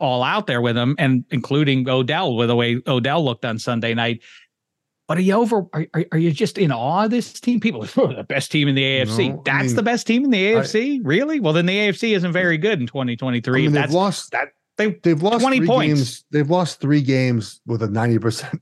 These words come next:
Speaker 2: <laughs> win percentage in, like, the fourth quarter. Um, I, the thing, the thing, the way I grade A F C teams is, is a kind of on the Chiefs scale, right? Like, who's beating the Chiefs in the playoffs?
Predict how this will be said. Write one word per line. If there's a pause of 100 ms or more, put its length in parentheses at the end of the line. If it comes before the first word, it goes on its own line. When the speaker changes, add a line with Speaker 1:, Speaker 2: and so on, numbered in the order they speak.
(120)
Speaker 2:
<laughs>
win
percentage
in,
like,
the
fourth
quarter. (400)
Um, (1120)
I, (420)
the
thing,
the
thing,
the
way
I
grade
A
F
C
teams (300)
is, (320)
is
a
kind
of
on
the
Chiefs
scale,
right?
Like,
who's
beating
the
Chiefs
in
the
playoffs?